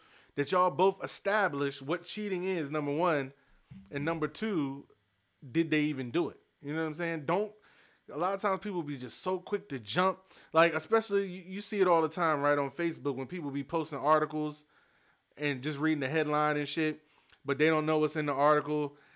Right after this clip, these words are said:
They probably didn't even look at the date. Like, the date might be from, like, four years ago, but they be posting it like it's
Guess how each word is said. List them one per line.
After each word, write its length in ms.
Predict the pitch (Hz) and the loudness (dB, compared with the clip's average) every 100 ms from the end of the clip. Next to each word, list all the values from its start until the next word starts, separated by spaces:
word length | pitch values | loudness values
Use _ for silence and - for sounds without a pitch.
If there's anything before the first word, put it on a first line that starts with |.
| _ - | _ 0
They 100 | 151 | 2
probably 280 | 175 160 151 | 6 6 6
didn't 200 | 156 151 | 2 0
even 160 | 143 | 0
look 160 | 135 143 | -2 -2
at 60 | |
the 80 | 131 | -8
date. 340 | 117 156 160 139 | -2 0 0 -4
Like, 140 | 127 | -8
the 80 | 127 | -4
date 260 | 123 156 | -2 -2
might 200 | 143 143 | -2 -2
be 100 | 135 | -2
from, 120 | 135 143 | -4 -6
like, 160 | 117 | -8
four 300 | - 160 156 | -6 0 2
years 260 | 143 151 139 | 2 0 -2
ago, 240 | 135 147 | 0 0
but 120 | 139 | 0
they 100 | 139 | -2
be 100 | 139 | -2
posting 380 | 139 160 151 147 | -4 -4 -4 -6
it 40 | 135 | -2
like 200 | 131 | -2
it's 120 | 123 | -2